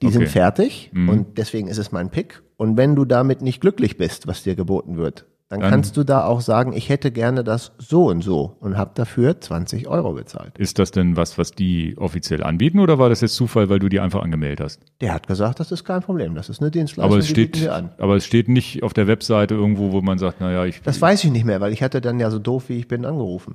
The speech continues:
Speaker 1: Hab
Speaker 2: Ach so,
Speaker 1: gesagt,
Speaker 2: okay.
Speaker 1: ich werd, <laughs> ob es, zumindest haben sie es für mich so angeboten und ich denke,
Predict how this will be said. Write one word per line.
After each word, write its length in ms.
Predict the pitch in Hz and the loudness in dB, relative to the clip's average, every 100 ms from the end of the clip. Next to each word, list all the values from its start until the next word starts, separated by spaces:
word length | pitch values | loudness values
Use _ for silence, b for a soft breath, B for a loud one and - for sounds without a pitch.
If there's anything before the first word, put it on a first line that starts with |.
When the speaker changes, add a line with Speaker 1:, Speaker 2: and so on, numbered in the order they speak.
| _ _ | _ _
Speaker 1:
Hab 120 | - 107 | -10 -6
Speaker 2:
Ach 20 | |
so, 80 | 110 | 0
Speaker 1:
gesagt, 240 | 117 - | 0 2
Speaker 2:
okay. 80 | 98 | 2
Speaker 1:
ich 60 | |
werd, 640 | 123 101 123 95 135 131 123 | 0 0 -2 0 0 -2 0
<laughs> 0 | |
ob 200 | 143 165 | 2 2
es, 180 | 139 - B B B B | 0 -6 B B B B
zumindest 400 | - 180 185 202 | 0 4 4 4
haben 140 | 180 165 | 2 2
sie 80 | |
es 60 | 165 | 0
für 120 | 151 | 0
mich 180 | 131 165 | 2 2
so 120 | 151 | 2
angeboten 500 | 135 160 170 202 226 | 2 2 2 2 2
und 80 | 143 | -2
ich 140 | 101 | -2
denke, 420 | 95 90 110 156 | -4 -6 -2 -2